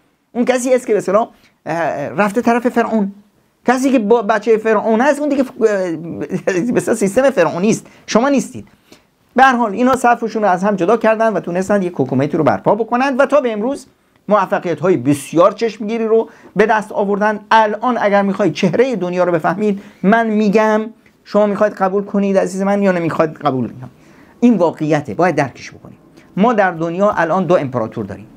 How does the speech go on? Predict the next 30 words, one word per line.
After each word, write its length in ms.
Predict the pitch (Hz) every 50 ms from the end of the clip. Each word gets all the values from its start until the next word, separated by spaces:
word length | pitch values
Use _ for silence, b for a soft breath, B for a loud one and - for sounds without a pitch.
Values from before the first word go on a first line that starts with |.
| B B B B B B
یکی 240 | 214 240 240 233 214
امپراتوری 540 | 190 165 185 175 156 - 170 160 180 196 185
آمریکا 640 | - - 165 156 143 127 127 123 - - 160 175
با 140 | 160 156 120
تمام 340 | - - 127 139 160 160 151
قدرتش، 600 | 151 - 123 113 123 131 131 127 170 185 180 - B B B B B -
امپراتوری 880 | 170 170 151 - 147 147 139 135 123 - - 139 135 131 165 160 143
آمریکای 760 | 127 - - 147 139 135 127 127 123 - - - 185 196 190
در 160 | 156 139 127 117
حال 300 | 117 143 156 180 175 147
زوال 380 | 123 123 131 127 151 165 170
و 60 | 143
از 180 | 117 110 104 -
بین 140 | 117 107 95
رفتن، 300 | 90 - - - 104 - - _ _ _ b b b b b b b b
یکی 300 | 170 240 302 294 247 233
دیگه 260 | 185 185 196 202 165 -
امپراتوری 720 | 208 202 185 - 180 175 160 - 170 160 160 196 196 160 127
نوپای 540 | 143 175 180 165 - - 220 220 180 151
افغانستان 800 | 143 - 165 156 - - 165 160 147 139 - - 196 220 240 254 - - b b b b b b -
که 100 | - 240
این 220 | 226 285 285 240
می‌تونه 340 | 233 220 - 196 170 160 143
روزنه 540 | 139 180 190 180 160 190 202 220 208 - - -
امیدی 320 | 196 233 262 240 208 220
باشه 220 | 208 214 190 214
برای 260 | 202 185 180 196 202 175
آینده 520 | - - 151 151 147 143 147 160 165 175
به 60 | 165
اصطلاح 300 | 147 - 135 143 156 185